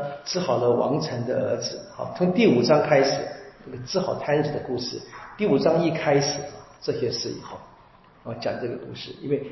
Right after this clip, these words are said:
前面的事情以后。那么这个耶稣在圣殿里面治好摊子，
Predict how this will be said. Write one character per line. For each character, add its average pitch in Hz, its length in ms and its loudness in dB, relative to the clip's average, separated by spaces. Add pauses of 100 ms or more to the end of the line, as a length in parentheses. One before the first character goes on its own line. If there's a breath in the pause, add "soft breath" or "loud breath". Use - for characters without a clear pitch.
前 - 260 4
面 139 140 8
的 - 60 2
事 - 80 0
情 - 200 -4
以 - 40 -6
后。 - 160 -10 (720 soft breath)
那 185 140 8
么 175 120 10 (220)
这 226 100 8
个 170 420 8
耶 202 80 8
稣 202 200 6
在 190 260 10
圣 190 260 8
殿 175 160 6
里 120 120 2
面 143 180 2
治 - 160 -4
好 - 220 0
摊 156 240 2
子， 127 200 -2